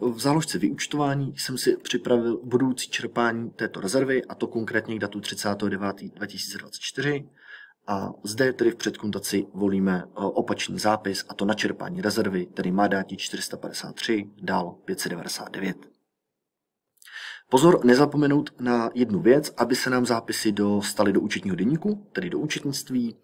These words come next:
musíme provést k danému dni volbu zaúčtování rezerv. To znamená, čerpání mám připraveno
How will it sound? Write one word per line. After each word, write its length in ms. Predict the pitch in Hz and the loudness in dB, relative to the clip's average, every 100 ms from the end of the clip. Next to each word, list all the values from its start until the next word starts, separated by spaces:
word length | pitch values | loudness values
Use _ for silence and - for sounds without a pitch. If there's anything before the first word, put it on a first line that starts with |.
| _ - - | _ -20 -4
musíme 360 | 123 120 135 123 | -2 0 2 2
provést 440 | - 107 110 - | 4 6 4 2
k 200 | - 107 | -8 2
danému 480 | 123 120 110 87 90 | 6 6 6 2 -2
dni 400 | 87 101 101 101 - - - | 0 2 2 0 -8 -20 -10
volbu 520 | 90 107 101 92 - | 0 4 6 4 -4
zaúčtování 680 | - - 107 - 98 92 87 | -4 -2 0 -2 0 -2 -2
rezerv. 340 | 87 95 92 82 - _ - - - | -4 -2 -2 -2 -12 _ -20 -16 -2
To 100 | 123 | 4
znamená, 360 | 143 156 156 | 6 8 6
čerpání 580 | 120 117 120 147 143 143 | 6 2 4 4 4 4
mám 200 | 131 123 | 2 2
připraveno 500 | 120 - 120 117 117 | 0 -4 -2 -2 -2